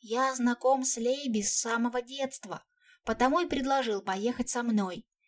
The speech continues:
Все-таки одинокой красивой девушке на дорогах приграничья опасно путешествовать». «Что?»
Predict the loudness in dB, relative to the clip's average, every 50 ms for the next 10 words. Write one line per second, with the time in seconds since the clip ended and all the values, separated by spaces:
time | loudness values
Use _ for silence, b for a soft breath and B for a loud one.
0 | _ _ -6 -4 -2 -2 -4 -4 -4 -2 -2 0 0 0 2 4 4 4 4 2
1 | 0 0 0 -2 -4 -4 -6 -6 -6 -6 -6 -6 -6 -6 -2 -2 -2 -2 -2 -4
2 | -6 -8 -10 -8 -6 -6 -6 -4 -2 0 2 2 2 0 -2 -4 -4 -4 -2 0
3 | -2 -2 0 0 -2 -2 -2 -2 -2 -2 -2 -4 b b b b -4 -2 2 4
4 | 4 4 4 2 -2 -4 -6 -6 -8 -6 -4 -2 -2 -2 -2 -4 -8 -10 -10 -10
5 | -12 -14 -16 -20 _ _ _ _ _ _ _ _ _ _ _ _ _ _ _ _
6 | _ _ _ _ _ _ -12 -10 -8 -6 -8 -8 -10 _ _ 4 6 6 6 8
7 | 8 8 8 8 6